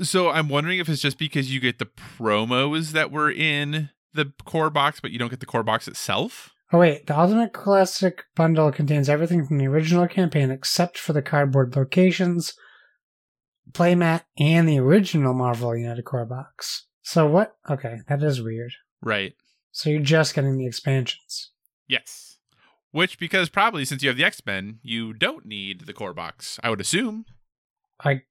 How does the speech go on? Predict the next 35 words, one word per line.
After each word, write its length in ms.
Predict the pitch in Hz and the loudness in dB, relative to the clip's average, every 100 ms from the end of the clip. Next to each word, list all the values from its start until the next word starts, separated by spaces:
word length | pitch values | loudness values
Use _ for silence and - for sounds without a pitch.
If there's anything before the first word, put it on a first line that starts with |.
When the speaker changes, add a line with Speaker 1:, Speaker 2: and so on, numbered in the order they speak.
| _ - - | _ -14 0
Speaker 2:
yeah, 240 | 175 208 | 4 4
I 80 | 170 | 4
mean, 180 | 170 156 | 4 2
I 140 | 143 | 2
guess, 760 | 143 175 156 147 135 - - - _ - | 4 4 4 0 -2 -6 -8 -12 _ -4
uh, 720 | 139 135 131 131 127 127 127 131 _ _ _ _ _ - | 0 0 -2 -6 -8 -8 -10 -16 _ _ _ _ _ -4
you're 220 | 151 147 | 2 4
not 180 | 147 135 | 2 2
getting 260 | 139 139 | 2 4
all 120 | 127 | 2
the 60 | 120 | 0
characters 520 | - 135 175 - 110 | 0 2 2 -2 -8
then, 200 | 120 117 | -8 -10
though, 160 | 127 143 | -12 -12
at 60 | 135 | -10
that 180 | 139 139 | -10 -12
point. 220 | 143 147 - _ _ _ - | -12 -12 -16 _ _ _ -6
Speaker 1:
Correct. 600 | 117 110 - - - _ _ _ _ _ _ _ _ _ _ _ | -2 -2 -4 -16 -20 _ _ _ _ _ _ _ _ _ _ _
Speaker 2:
Which 160 | 151 139 | -2 2
I 60 | |
guess 220 | 160 175 160 | 4 4 2
is, 160 | 143 | 0
like, 220 | 143 139 | 2 2
their 160 | 135 139 | 4 4
way 120 | 139 | 4
to 100 | 131 | 4
reward 640 | 127 127 120 123 120 117 - | 2 2 2 2 2 -2 -6
people 300 | - 139 143 | -2 0 2
who 260 | 120 131 127 | 4 6 4
were 300 | 127 127 127 | 4 4 4
in 140 | 120 | 4
on 80 | 120 | 2
the 60 | 113 | 0
first 280 | 120 120 - | 2 2 2
campaign. 420 | 127 110 143 | 0 0 -6